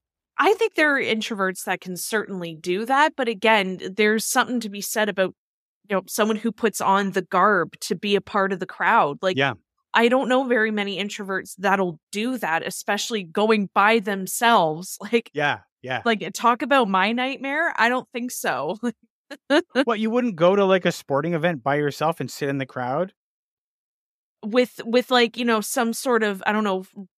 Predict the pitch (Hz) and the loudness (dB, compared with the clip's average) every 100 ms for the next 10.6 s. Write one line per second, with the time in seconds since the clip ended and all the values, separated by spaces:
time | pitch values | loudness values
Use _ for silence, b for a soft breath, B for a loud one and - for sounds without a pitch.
0 | _ - 220 226 226 202 _ _ _ - | _ 2 4 2 0 -6 _ _ _ 0
1 | 208 214 311 302 - 262 254 294 339 359 | 2 2 -2 -8 -4 -2 0 0 0 -2
2 | 330 320 381 466 415 226 214 208 214 202 | -2 -2 -2 -2 -2 2 2 4 2 2
3 | - 127 247 196 262 370 339 - 320 294 | -2 -8 -4 2 2 4 2 2 2 2
4 | 233 - 247 233 175 - 226 233 226 202 | 0 -2 -2 0 -2 -2 2 2 2 -2
5 | 160 - 202 208 180 - 233 262 190 180 | -6 -2 0 0 -2 0 0 2 2 0
6 | 151 - - 220 294 254 202 151 196 202 | -2 -8 -6 -2 0 0 0 4 4 4
7 | - 196 190 165 160 170 - 160 147 147 | 2 2 2 0 -2 -2 -4 -2 -2 -4
8 | 147 160 165 160 156 139 156 147 147 147 | -4 0 -2 -2 -8 -6 -4 -2 0 0
9 | 151 147 151 156 170 151 160 156 139 113 | 0 -2 -2 -4 -4 -2 0 0 0 0
10 | 147 151 147 131 143 131 | -2 0 -4 -2 -4 -4